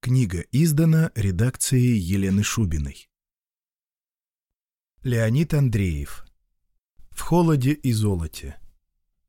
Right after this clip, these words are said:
Читает Андрей Паньшин. До славы.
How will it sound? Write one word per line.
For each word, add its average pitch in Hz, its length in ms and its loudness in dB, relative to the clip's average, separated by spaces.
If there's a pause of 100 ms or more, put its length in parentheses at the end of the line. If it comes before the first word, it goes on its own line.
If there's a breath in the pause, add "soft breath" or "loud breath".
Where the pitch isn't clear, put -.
(480)
Читает 151 680 -2 (200)
Андрей 117 380 2
Паньшин. 76 680 -6 (1800)
До 147 180 0
славы. 87 520 -4